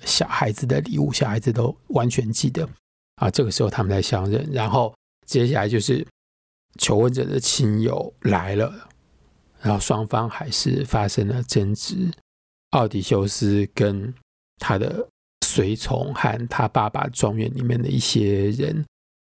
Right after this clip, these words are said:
合力把这些人杀掉了大部分，然后雅典娜出来叫大家和好。然后最后这个结束非常的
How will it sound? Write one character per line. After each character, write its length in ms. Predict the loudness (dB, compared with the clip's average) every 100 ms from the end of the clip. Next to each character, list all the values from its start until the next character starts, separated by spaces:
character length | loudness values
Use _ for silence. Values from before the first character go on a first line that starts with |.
| -2
合 200 | 0 2
力 180 | 2 0
把 180 | -2
这 160 | 0 0
些 140 | 2
人 320 | 2 0 -4 -6 -2
杀 300 | 0 0 0
掉 180 | -2 -4
了 120 | -4
大 180 | -2 -2
部 200 | -2 -2
分， 180 | -2 -2
然 120 | -4
后 180 | -2 -4 -6 _ _ _ _
雅 180 | -2 -2
典 240 | 0 0
娜 260 | 0 0 -4 -10
出 300 | -2 2 2
来 260 | 2 -2 -8 -2
叫 240 | -2 0
大 200 | -2 -2
家 460 | -2 -2 0 -2 -4
和 260 | -2 0 2
好。 300 | 0 -4 -6 -20 _ _ _ _ _ _ _ _ _ _
然 120 | 0 2
后 40 |
最 200 | 4 4
后 120 | 4
这 80 | 4
个 140 | 4
结 180 | 2 0
束 200 | 2 2
非 240 | 2 2 2
常 260 | -2 -4
的 240 | -2 -2